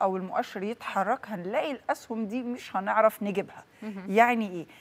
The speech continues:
Speaker 1: يعني الأسهم دي في كل أحوالها بتكون جيدة، أي نعم قد تكون بطيئة الحركة شوية، مش
Speaker 2: تقيلة
Speaker 1: عام-،
Speaker 2: يعني.
Speaker 1: آه، مش
Speaker 2: مهم.
Speaker 1: عاملة أرباح زي السبعيني دلوقتي، ولكنها أكثر أمانا.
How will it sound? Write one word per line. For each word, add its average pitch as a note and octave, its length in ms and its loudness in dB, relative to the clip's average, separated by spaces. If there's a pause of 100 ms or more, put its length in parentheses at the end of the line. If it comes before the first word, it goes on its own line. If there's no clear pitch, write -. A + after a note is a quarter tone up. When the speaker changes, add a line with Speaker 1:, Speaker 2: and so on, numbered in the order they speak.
(200)
Speaker 1:
يعني D#4 380 4
الأسهم B3 640 2
دي C#4 280 -2
في - 180 -4
كل E4 300 2
أحوالها C4+ 520 2
بتكون A#3 540 0
جيدة، F3 380 -2
أي G#3+ 140 -2
نعم B3 340 2 (100)
قد D4+ 120 4 (120)
تكون G#3 420 -4
بطيئة F#3+ 540 -2
الحركة G#3+ 560 0
شوية، F#3+ 540 -2 (140)
مش - 80 -12
Speaker 2:
تقيلة C4 260 2
Speaker 1:
عام-، G3+ 40 8 (120)
Speaker 2:
يعني. E3 80 2
Speaker 1:
آه، F#3 220 6 (100)
مش A#3+ 200 -4
Speaker 2:
مهم. A#3+ 100 6
Speaker 1:
عاملة C4+ 340 6
أرباح G#3+ 600 8
زي B3+ 380 0
السبعيني G3 560 -2
دلوقتي، G3+ 440 0 (300)
ولكنها G#3+ 680 8
أكثر A#3+ 360 4 (100)
أمانا. B3+ 440 4